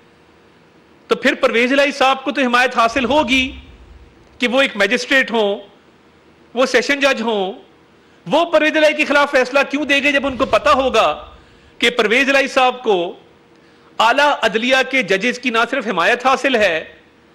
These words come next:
बल्कि इंसाफ के इस सारे अमल में वो मुदाखलत भी कर रहे हैं, वो तहफ़्फ़ुज़ भी फराहम कर रहे हैं और messages pass हो रहे हैं कि इनको relief देना है।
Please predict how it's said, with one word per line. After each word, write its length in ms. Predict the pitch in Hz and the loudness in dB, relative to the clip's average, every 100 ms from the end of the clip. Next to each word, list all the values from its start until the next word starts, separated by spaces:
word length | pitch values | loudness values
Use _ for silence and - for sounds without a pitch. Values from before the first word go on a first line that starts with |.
| _ - - - | _ -20 -20 -2
बल्कि 300 | 226 233 277 | -2 0 0
इंसाफ 540 | 254 - 208 247 247 - | 0 0 2 2 0 -2
के 100 | 262 | -2
इस 180 | 277 - | -2 -4
सारे 320 | 208 214 294 | 0 0 2
अमल 220 | 240 262 | 0 0
में 380 | 233 196 190 233 - _ _ _ _ _ _ - | 0 0 -2 -6 -20 _ _ _ _ _ _ -4
वो 80 | 240 | 0
मुदाखलत 520 | 247 226 220 247 247 | 2 2 2 0 -2
भी 80 | 269 | -2
कर 200 | 262 247 | 0 2
रहे 160 | 240 262 | 2 0
हैं, 220 | 262 415 - _ _ _ - | -2 -6 -18 _ _ _ -6
वो 100 | 226 | -2
तहफ़्फ़ुज़ 460 | 240 214 202 247 208 | 0 2 2 0 0
भी 100 | 254 | 0
फराहम 340 | 240 233 247 | 0 0 0
कर 180 | 247 247 | 0 0
रहे 160 | 247 254 | 2 0
हैं 260 | 262 - - - _ _ - - - - | -2 -8 -20 -20 _ _ -20 -20 -20 -6
और 180 | - 262 | 0 2
messages 420 | 214 202 202 294 - | 2 -2 0 -2 2
pass 240 | 254 262 | 2 2
हो 120 | 233 240 | 2 2
रहे 160 | 254 | 2
हैं 920 | 240 226 - - - - - - - - | 2 0 -4 -18 -20 -20 -20 -18 -10 -2
कि 80 | |
इनको 200 | 254 233 | -2 0
relief 280 | 254 208 226 | 0 0 0
देना 300 | 175 185 214 233 | 0 0 2 2
है। 240 | 202 156 | 2 2